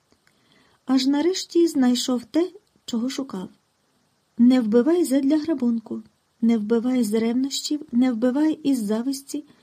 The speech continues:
не вбивай з надмірного честолюбства. Але коли на тебе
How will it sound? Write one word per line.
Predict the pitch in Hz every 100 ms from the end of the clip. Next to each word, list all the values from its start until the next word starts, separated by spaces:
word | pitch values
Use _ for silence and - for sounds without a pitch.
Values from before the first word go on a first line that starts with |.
| _ _ _ _ -
не | 254 277
вбивай | 240 277 320 370
з | -
надмірного | 294 262 262 330 339 320
честолюбства. | 320 320 - 339 269 254 - 247 247 240 _ _ _ _ _ _ _ _ _
Але | 220 220 226
коли | 226 226 226 277
на | 240 233
тебе | 269 294 233 202